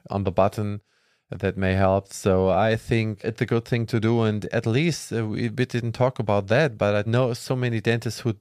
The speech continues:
like, bought, uh, shares, stock shares, like, for Bitcoin, who bought some N F Ts and so on and so on. I usually think, okay,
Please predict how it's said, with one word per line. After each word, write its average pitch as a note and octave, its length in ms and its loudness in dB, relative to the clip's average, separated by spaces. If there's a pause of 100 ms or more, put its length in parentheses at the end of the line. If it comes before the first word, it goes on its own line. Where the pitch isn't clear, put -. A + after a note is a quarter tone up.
like, G#2 380 2
bought, G2+ 380 2
uh, F#2+ 140 -4
shares, G#2+ 520 2
stock - 380 -4
shares, G#2+ 500 0
like, G2 320 2
for - 160 -2
Bitcoin, G#2 840 0 (320)
who A2+ 100 -2
bought G#2 300 2
some G2+ 220 -4
N G#2+ 160 0
F G#2 160 -4
Ts A2 580 -2
and A2 200 0
so G#2 180 0
on G#2+ 120 -2
and G2+ 180 -2
so A#2 180 -2
on. G#2 180 0 (420)
I F3 440 2 (440)
usually C3 880 0
think, C3 460 -2
okay, A#2+ 460 0